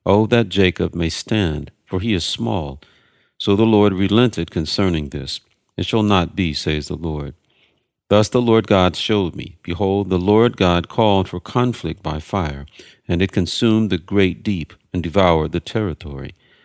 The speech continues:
Then I said, "O Lord God, cease, I pray. Oh, that Jacob may stand, for he is small."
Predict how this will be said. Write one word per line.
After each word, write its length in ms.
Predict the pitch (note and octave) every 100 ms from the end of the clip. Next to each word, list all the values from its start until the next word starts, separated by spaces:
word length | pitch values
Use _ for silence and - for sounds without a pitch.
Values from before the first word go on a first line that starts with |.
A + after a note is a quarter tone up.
| _ _ _
Then 140 | G2
I 140 | F#2 F#2
said, 380 | - F#2 E2+ E2
"O 100 | G#2+
Lord 380 | G#2 G2 F2
God, 320 | F2 E2+ D#2+ -
cease, 420 | - C3 F2+ -
I 120 | D#2
pray. 420 | - - E2 C#2+ - _ _ _ -
Oh, 160 | G#2+
that 200 | A2+ A2+
Jacob 420 | F#2 F2+ F2 F2+
may 140 | F2 E2
stand, 680 | - - G2+ F2+ D2+ D2 -
for 160 | G2+
he 140 | G2+ A#2
is 140 | E2+
small." 520 | - A#2 G#2+ D#2 C#2